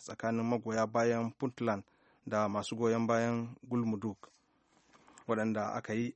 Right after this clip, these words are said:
abin a gaban idanunsu, sun ce sassan biyu sun fara faɗa ne rigi-rigi tsakaninsu, wanda kuma ya ɗauki awoyi suna yi,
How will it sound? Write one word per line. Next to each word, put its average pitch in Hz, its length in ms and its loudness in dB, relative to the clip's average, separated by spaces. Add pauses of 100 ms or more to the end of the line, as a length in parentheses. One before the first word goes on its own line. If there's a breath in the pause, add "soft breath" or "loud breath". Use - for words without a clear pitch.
abin 107 360 -4
a - 80 -8
gaban 110 220 -6
idanunsu, 107 640 -4
sun 110 200 -6
ce 110 160 -2
sassan 113 380 -2
biyu 104 280 -8
sun 113 200 -6
fara 113 480 2
faɗa 110 360 -4
ne 104 180 -8 (100)
rigi-rigi 104 500 -2
tsakaninsu, 107 760 -6 (720 loud breath)
wanda 107 200 -2
kuma 113 200 0
ya 117 80 0
ɗauki 101 280 -6
awoyi 113 440 0
suna 113 280 -2
yi, 107 120 0